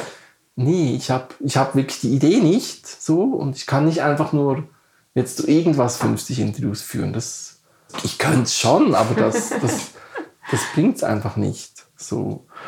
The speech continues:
Speaker 1: Und jetzt bin ich einfach grad in der glücklichen Situation, dass ich wieder so einen Glutkern habe und finde, „Okay, das will ich machen.“
Speaker 2: <laughs>
Speaker 1: Da, das könnte ich mir auch die nächsten vier Jahre vorstellen. Und jetzt ist, es ist ja echt auch eine wirklich sehr,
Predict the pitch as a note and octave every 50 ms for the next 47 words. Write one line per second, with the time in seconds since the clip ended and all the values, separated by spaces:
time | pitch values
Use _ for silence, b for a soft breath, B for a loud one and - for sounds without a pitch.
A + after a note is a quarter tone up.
0 | B B B B2 C3 D3 D#3 D3+ - - D#3 D3+ C#3+ D3 D3 D3 - - D3+ C#3
1 | C#3+ C#3+ C3 B2+ - C#3 D#3 - - D3 C#3 C3+ C#3 C3 - B2+ - - C3 B2
2 | A#2+ B2 A#2+ C3 B2 B2 A#2+ B2 A2+ B2 A#2+ A#2+ G#2+ C3+ D3 F3 D#3+ - - D#3+
3 | D#3 D#3+ E3 D3+ C#3+ D3 C#3+ C#3 C3 B2+ A#2+ - B2+ B2+ - - C#3+ D3 D3 -
4 | - C3+ A#2+ B2+ - A#2+ B2+ - C#3 C#3 C3+ C#3+ - - C3 C#3 - - - G3+
5 | G#3 A#3 C4+ - B B B B B B B B B B B - C3 B2+ B2+ B2+
6 | C3 A#2+ - - - - A#2+ A#2+ A#2+ B2 C#3+ - - - - C#3+ C3+ C3+ C#3 C3
7 | A#2+ C3+ C3 B2+ C3+ C3+ - C3+ C3+ C3+ C3+ C3 - C#3+ B2 - D3 C3 C3 A#2+
8 | A#2+ B2+ A#2 - - D3+ - - - - F3 E3+ F3 F#3 G3 G#3 B3 C4 A#3 -
9 | _ _ _ _ _ _ _ _ _ - - _ _ _ _ _ _ _ _ _
10 | _ _ _ _ _ _ _ _ _ - - - - A#2 A#2+ G#2 A#2 A#2 A#2+ A#2+
11 | - C3 A2+ - - - A#2+ - B2 A#2 B2+ A2+ G#2 A#2+ A#2+ B2 - - A#2 A#2
12 | B2+ - C3+ A#2 A2+ A2 A2 - - - A2+ A#2+ B2 C3 B2+ - B2+ - - -
13 | A#2 A2+